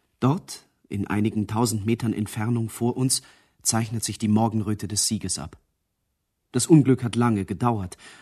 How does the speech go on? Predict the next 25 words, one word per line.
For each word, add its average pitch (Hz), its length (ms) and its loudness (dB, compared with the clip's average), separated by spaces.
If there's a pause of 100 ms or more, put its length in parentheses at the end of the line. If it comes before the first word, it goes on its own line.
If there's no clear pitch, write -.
(160)
doch - 200 -6
wir 113 100 4
sehen 131 300 6
nun 120 160 6
das 120 180 2
Ende. 87 400 -6 (540)
Sei 123 220 0
glücklich, - 560 -6
meine 104 260 0
geliebte 104 340 -6
Hélène. 92 400 -6 (1300)
Dein 135 180 8
Brief 143 320 2
mit 113 160 0
den 110 120 0
vielen 151 320 2
guten 123 300 0
Wünschen 117 340 0
hat 101 120 -6
mich 98 140 -8
vor - 100 -10
einigen 98 320 -4
Tagen 101 340 -6
erreicht. 104 560 -6
Danke. 117 340 -2